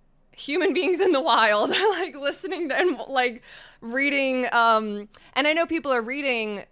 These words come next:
uh, you know, because I'm covering something that they care about. But I think when you do that and,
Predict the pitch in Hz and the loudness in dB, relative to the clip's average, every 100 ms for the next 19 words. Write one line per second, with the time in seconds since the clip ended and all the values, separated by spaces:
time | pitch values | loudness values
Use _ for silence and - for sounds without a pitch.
0 | - 226 202 240 214 214 208 - 233 214 | -6 -4 -4 -6 -6 -6 -12 -4 -4 -2
1 | 190 - 214 208 196 190 196 190 180 - | -6 -4 -4 -4 -8 -8 -10 -8 -10 -12
2 | 165 - 392 311 175 170 165 190 185 190 | -14 -10 -6 -4 0 -2 -2 -4 -6 -6
3 | 190 196 185 190 190 190 185 180 175 | -12 -10 -10 -10 -8 -4 0 0 -2